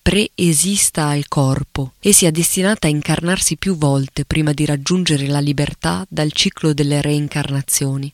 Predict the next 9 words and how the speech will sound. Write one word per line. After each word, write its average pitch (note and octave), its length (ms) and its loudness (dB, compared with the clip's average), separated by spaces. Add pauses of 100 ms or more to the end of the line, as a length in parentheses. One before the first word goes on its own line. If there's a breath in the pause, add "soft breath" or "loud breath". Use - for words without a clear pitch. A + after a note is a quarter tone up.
(220)
Per C#3+ 220 2
altri, D#3+ 440 0
invece, E3 560 0
è D3+ 200 0
unica A3 540 2
e C4+ 100 -4
individuale. D3 840 0 (200)
Ogni A3 300 4
vivente F#3+ 640 0